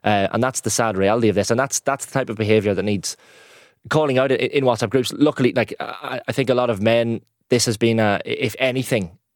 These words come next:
good is to come from this, i-, it's a wake-up call in WhatsApp groups because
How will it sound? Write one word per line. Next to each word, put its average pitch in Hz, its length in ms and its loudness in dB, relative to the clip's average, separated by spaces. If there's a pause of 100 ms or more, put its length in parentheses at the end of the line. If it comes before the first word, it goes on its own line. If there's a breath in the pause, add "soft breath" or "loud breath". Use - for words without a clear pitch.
(160)
good 110 220 2 (120)
is 110 140 -4
to - 60 -12
come 110 180 -2
from 101 120 -6
this, 95 320 -6 (200)
i-, 110 100 -4
it's 110 140 -4
a - 20 2
wake-up 110 300 0
call 95 180 0
in 90 80 -4
WhatsApp 92 300 -4
groups 87 240 -6
because - 440 -4